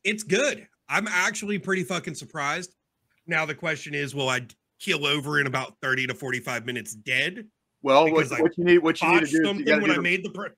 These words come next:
Speaker 2: you gotta do
Speaker 1: when
Speaker 2: the
Speaker 1: I
Speaker 2: blindness test. If you, if you go blind in the first, like, five, you know, five to ten minutes, you know what I mean? Like, that's, that's usually, it's how, it's how they test moonshine, right? It's like, as long as you don't go fucking blind.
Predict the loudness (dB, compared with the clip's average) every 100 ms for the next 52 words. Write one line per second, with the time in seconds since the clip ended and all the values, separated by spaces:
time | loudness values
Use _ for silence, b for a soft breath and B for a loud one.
0 | -2 4 6 6 4 4 2 2 0 -4
1 | -2 0 0 -4 -4 -4 -4 -2 0 0
2 | 2 4 4 2 -2 -4 0 0 0 -2
3 | -2 2 4 4 2 -4 -20 _ _ -6
4 | -4 -2 2 2 2 -2 -6 -4 -4 -6
5 | -4 -2 0 0 0 0 0 -2 -4 -6
6 | -6 -6 -6 -8 -4 -2 -2 -2 -2 -2
7 | -4 -2 -2 -4 -4 -6 -4 -4 -4 -4
8 | -2 -2 -6 _ _ _ _ 2 4 4
9 | 4 4 4 2 4 2 2 0 2 2
10 | 0